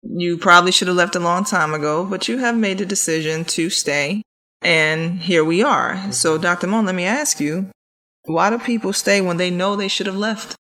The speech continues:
Speaker 2: Oh, Monique, there, I mean, there's a, there's a lot of reasons now. Like I said,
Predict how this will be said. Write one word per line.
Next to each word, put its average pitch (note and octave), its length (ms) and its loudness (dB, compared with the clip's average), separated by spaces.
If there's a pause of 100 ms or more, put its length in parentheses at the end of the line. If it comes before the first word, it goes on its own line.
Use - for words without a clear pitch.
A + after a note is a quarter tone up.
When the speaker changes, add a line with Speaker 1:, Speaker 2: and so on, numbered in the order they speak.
(220)
Speaker 2:
Oh, C#3 180 -4
Monique, A#2+ 560 -6
there, B2+ 300 -2 (180)
I A#2 40 -2
mean, A#2+ 200 -2
there's B2 200 -2
a, B2 40 -4
there's D3+ 180 2
a D3+ 60 0
lot C3+ 180 4
of A#2+ 60 0
reasons A#2+ 500 -4
now. A#2+ 280 -2 (360)
Like C3+ 120 -2
I F#3+ 40 -6
said, D#3 320 -2